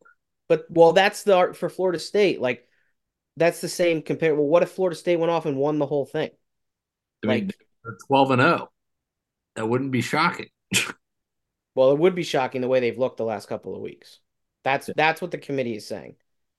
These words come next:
Speaker 2: No,
Speaker 1: They
Speaker 2: but I
Speaker 1: looked okay at Florida. I think they're overlooking, Florida's a middle of the road team this year, but to go in the Swamp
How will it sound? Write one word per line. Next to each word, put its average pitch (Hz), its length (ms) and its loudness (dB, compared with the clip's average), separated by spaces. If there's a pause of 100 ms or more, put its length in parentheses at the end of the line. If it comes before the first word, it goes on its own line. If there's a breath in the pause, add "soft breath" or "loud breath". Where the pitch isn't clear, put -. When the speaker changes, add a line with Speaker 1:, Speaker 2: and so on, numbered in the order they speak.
(240)
Speaker 2:
No, 165 320 0
Speaker 1:
They 156 120 4
Speaker 2:
but 170 60 4
I 180 40 10
Speaker 1:
looked - 160 4
okay 180 460 4
at 180 260 0
Florida. 147 420 0 (500)
I 139 120 0
think 156 240 -2
they're 135 160 4
overlooking, 151 560 2
Florida's 170 420 2
a 156 60 0
middle 143 260 4
of 156 60 2
the 151 80 0
road 143 240 0
team 131 180 -6
this 107 220 -8
year, 104 260 -4 (200)
but 127 140 -2
to 131 80 -6
go 143 440 2 (100)
in 170 140 -2
the 180 80 -2
Swamp 151 420 -4